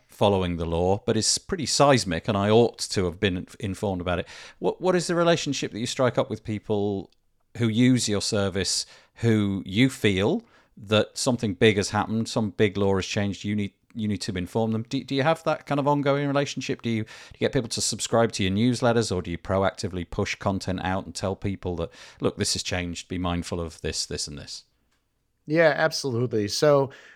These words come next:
Speaker 2: I would say the f-, the first tier of communication is, um, our customers. And, um, our tool, because we have all this data on, you know, um,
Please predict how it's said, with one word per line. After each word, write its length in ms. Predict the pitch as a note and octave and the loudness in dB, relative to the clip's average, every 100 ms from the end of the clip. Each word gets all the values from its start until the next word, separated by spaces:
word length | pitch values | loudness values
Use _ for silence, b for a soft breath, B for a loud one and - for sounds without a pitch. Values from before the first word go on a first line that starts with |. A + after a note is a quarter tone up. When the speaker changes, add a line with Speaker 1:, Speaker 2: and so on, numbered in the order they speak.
| B | B
Speaker 2:
I 140 | - B2 | 2 4
would 120 | C3+ | 6
say 140 | D3+ | 6
the 100 | C3+ | 4
f-, 220 | B2 - - | 2 -4 -10
the 220 | A#2 G#2+ | -2 -2
first 580 | - - E3+ E3+ - - | -2 2 6 6 4 -8
tier 580 | - C#3+ A#2 G2+ G2 - | -4 0 2 2 0 -4
of 340 | G#2 G2 F#2+ - | -4 -4 -4 -8
communication 640 | B2 A2 - G#2+ - G#2 | -8 -8 0 0 0 -8
is, 440 | F2+ G2+ G2+ G2+ - | -4 -2 -2 -6 -4
um, 300 | F#2+ F2+ F#2+ | -4 -4 -6
our 100 | G2 | -4
customers. 640 | - F2+ - C2 - - - | -2 -2 -4 -12 -12 -12 -12
And, 400 | G#2 G2+ G2 F#2+ | -10 -6 -6 -6
um, 440 | F#2+ F2+ F2 E2+ - | -4 -2 -4 -8 -4
our 160 | A2 G#2+ | -2 -2
tool, 460 | - G3+ D#3+ A#2 | -2 2 4 4
because 340 | A#2 B2 B2+ B2 | 0 -2 -4 -2
we 80 | A2+ | -2
have 140 | G#2 | -2
all 240 | - G#2 | 0 0
this 180 | G2+ - | 0 -4
data 240 | C3+ C#3 A2 | 0 2 2
on, 380 | F#2 F#2 F#2 | 0 -2 -6
you 100 | F#2+ | -10
know, 160 | F2 E2+ B B B - | -10 -10 B B B -6
um, 640 | F2 C#2+ D#2 C#2 D2+ C#2+ | -2 -2 -4 -6 -14 -18